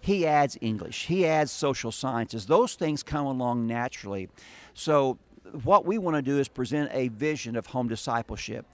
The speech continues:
We have an endless amount of articles, uh, on how to homeschool, what homeschooling can look like. Uh, just this last week before the conference,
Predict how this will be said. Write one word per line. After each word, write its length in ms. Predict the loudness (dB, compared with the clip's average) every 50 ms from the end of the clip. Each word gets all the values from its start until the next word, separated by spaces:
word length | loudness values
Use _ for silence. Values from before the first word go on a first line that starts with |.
| -20 -20 -20 -18 -6
We 180 | -2 0 2 2
have 440 | 2 2 2 4 6 6 6 4 2 0
an 180 | -2 -2 -2 -2 0
endless 400 | 0 2 2 2 0 -2 -2 -4
amount 360 | -4 -2 -2 -2 -2 0 0 -2
of 100 | -2 -4 -2 2
articles, 640 | 2 4 4 2 0 -4 -6 -6 -6 -6 -8 -8
uh, 280 | -6 -4 -2 -2 -2 -4 -4 -6
on 140 | -6 -4 -4
how 240 | -2 0 0 0 0
to 100 | 0 -4
homeschool, 600 | -4 -6 -8 -8 -8 -8 -6 -4 -2 -2 -4 -4 -8 -16 _ _ -2
what 180 | -2 0 0
homeschooling 640 | -2 -4 -2 -2 -2 0 -2 -4 -4 -2 -2 -2 -2
can 160 | -2 -4 0
look 200 | 0 0 0 0
like. 300 | -2 -4 -2 -4 -4 -8 -10 _ -20 -20 -20 -20 -20 -20 -4 2
Uh, 140 | 2 2 4
just 340 | 4 4 2 2 2 2 0
this 180 | -2 -2 0
last 360 | 0 2 2 2 0 0 -2
week 240 | 0 0 0 0 0
before 300 | -4 -6 -4 -2 -2 -2
the 100 | -2 -4
conference, 640 | -4 -4 -2 -2 -2 -2 -4 -8 -8 -8 -8 -10